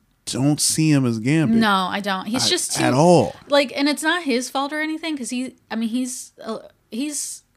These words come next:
Speaker 2: I wouldn't say, uh, um, he's not, like, amazing as an actor, but he's, he's a
Speaker 1: Mm-hmm.
Speaker 2: good actor. He's okay.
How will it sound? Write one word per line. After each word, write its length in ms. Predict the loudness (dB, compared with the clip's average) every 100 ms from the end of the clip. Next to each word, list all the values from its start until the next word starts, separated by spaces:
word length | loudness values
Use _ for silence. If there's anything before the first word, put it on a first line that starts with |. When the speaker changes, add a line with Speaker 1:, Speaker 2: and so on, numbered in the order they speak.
| _ _ _
Speaker 2:
I 40 | -6
wouldn't 200 | -4 -4
say, 140 | -6
uh, 120 | -8 -12 -12
um, 160 | -14 -14
he's 120 | -14 -10
not, 120 | -8
like, 120 | -8 -10 _ _
amazing 680 | -12 -10 -6 -6 -6 -8 -10
as 140 | -12
an 80 | -8
actor, 320 | -8 -8 -8 -4
but 100 | -2
he's, 120 | 2
he's 280 | 4 4 2
a 40 |
Speaker 1:
Mm-hmm. 0 |
Speaker 2:
good 160 | 0 2 0
actor. 340 | 0 -8 -8 -16 -20 -14
He's 200 | -4 -2
okay. 500 | 2 2 2 -2 -2